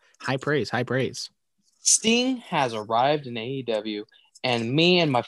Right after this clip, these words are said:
Speaker 2: fourteen-year-old self can't get over the fact that he is back on T N T. I loved every second of it. Now that he's here, Brandon, what can we fucking accept? Well, he didn't say fucking, but he said, "What can we expect?" But what can we fucking expect?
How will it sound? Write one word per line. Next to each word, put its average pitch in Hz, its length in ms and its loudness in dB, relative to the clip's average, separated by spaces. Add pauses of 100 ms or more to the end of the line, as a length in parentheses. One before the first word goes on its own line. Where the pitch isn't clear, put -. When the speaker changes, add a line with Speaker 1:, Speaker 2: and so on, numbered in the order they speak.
Speaker 2:
fourteen-year-old 156 640 2
self 127 280 0
can't 139 220 -2
get 131 100 0
over 123 140 0
the 117 60 -2
fact 139 360 2
that 120 100 2
he 127 100 2
is 117 120 0
back 131 300 2
on 117 120 2
T 127 160 -2
N 117 120 -4
T. 117 280 -4 (260)
I 127 120 2
loved 131 200 2
every 123 280 0
second 185 420 2
of 143 120 2
it. 143 180 2 (420)
Now 123 240 -2
that 127 160 -2
he's 135 180 -6
here, 202 280 2 (1080)
Brandon, 208 280 0
what 240 180 -10
can 233 160 -2
we 226 100 -2 (460)
fucking - 260 -2
accept? - 420 -4
Well, 117 140 4
he 131 80 6
didn't 131 140 4
say 107 120 4
fucking, 104 380 2
but 90 160 -2
he 113 80 -2
said, 104 140 0
"What 98 160 0
can 110 100 0
we 92 80 2
expect?" - 500 -2
But - 120 -10 (100)
what 175 160 2
can 175 100 2
we 135 60 4
fucking - 340 -2
expect? - 360 -8